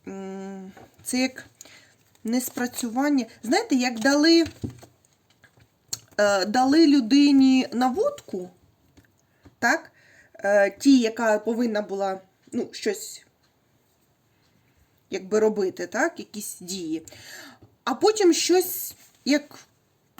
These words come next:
Щось змінилося. І тому вийшов отакий от нюанс. Далі. Так, це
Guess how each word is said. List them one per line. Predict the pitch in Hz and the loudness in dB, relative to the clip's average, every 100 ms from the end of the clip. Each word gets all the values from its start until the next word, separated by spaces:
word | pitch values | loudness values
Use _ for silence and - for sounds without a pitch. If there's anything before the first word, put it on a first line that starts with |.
| _ _ | _ _
Щось | - 330 262 | 2 4 4
змінилося. | 254 302 262 170 160 - - - | 6 8 8 4 -8 -10 -10 -10
І | 214 | -6
тому | - 294 427 | 0 2 4
вийшов | 311 320 320 262 226 | 4 2 0 -4 -6
отакий | 226 214 240 240 | -8 -8 -4 -4
от | 190 185 - - _ _ _ _ _ _ _ _ _ _ _ _ _ - | -4 -6 -14 -20 _ _ _ _ _ _ _ _ _ _ _ _ _ -8
нюанс. | 214 190 - - - - - - - 233 | -6 -6 -8 -16 -20 -20 -20 -20 -20 -18
Далі. | 202 285 240 185 - - _ _ _ - - - - _ _ _ _ _ 131 - _ - - _ _ _ _ _ _ _ _ _ _ _ _ _ _ _ _ _ _ _ 214 - - _ _ _ _ _ - - _ - | -2 0 2 0 -6 -12 _ _ _ -20 -20 -20 -20 _ _ _ _ _ -20 -20 _ -20 -20 _ _ _ _ _ _ _ _ _ _ _ _ _ _ _ _ _ _ _ -20 -20 -20 _ _ _ _ _ -20 -20 _ -6
Так, | 190 - | -6 -8
це | - 269 294 311 311 | -6 0 2 2 2